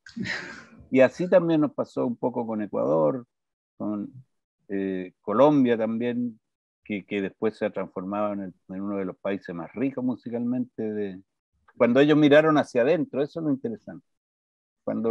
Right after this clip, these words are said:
Speaker 1: Mm.
Speaker 2: esperaban que todo viniera de afuera, o se interesaban de lo de afuera,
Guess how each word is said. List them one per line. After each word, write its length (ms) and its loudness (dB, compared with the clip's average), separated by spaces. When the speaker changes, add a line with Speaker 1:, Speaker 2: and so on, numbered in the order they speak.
Speaker 1:
Mm. 40 0
Speaker 2:
esperaban 540 4
que 120 -2
todo 340 4
viniera 400 2
de 80 2
afuera, 480 0
o 40 -6
se 120 -10
interesaban 560 -2
de 80 0
lo 100 -2
de 80 2
afuera, 400 0